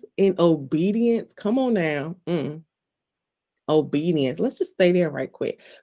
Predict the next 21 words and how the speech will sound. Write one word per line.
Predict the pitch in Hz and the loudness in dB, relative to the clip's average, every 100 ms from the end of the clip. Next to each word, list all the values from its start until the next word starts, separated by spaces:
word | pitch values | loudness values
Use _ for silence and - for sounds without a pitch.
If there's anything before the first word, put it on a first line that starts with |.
| - | -2
because | 185 214 185 165 | 4 10 8 8
delayed | 160 151 214 339 | 2 4 2 2
obedience, | 359 311 349 349 349 339 - | 2 6 6 6 2 -2 -4
my | 330 | -6
friends, | 330 339 330 320 320 _ _ - | -4 -4 -4 -4 -6 _ _ 4
is | - 285 - | 6 6 2
somewhere | 330 403 196 147 143 165 _ _ - | 0 2 2 2 2 -2 _ _ -4
you | 381 453 | -2 4
don't | 208 220 | 4 4
want | 175 170 175 - | 0 -2 -4 -6
to | |
be. | 208 170 131 139 156 _ _ _ _ _ _ | -6 -4 -4 -4 -8 _ _ _ _ _ _
I'm | 147 196 | 2 2
just | 185 | 2
gonna | 175 165 | 0 0
say | 175 170 | 2 0
it | 156 | 0
like | 151 143 | -4 -2
that. | 143 135 - - - - | 2 2 0 -12 -20 2
Delayed | 165 160 185 294 | 6 8 8 8
obedience | 294 247 185 208 240 254 247 247 | 6 4 2 -2 0 2 0 -2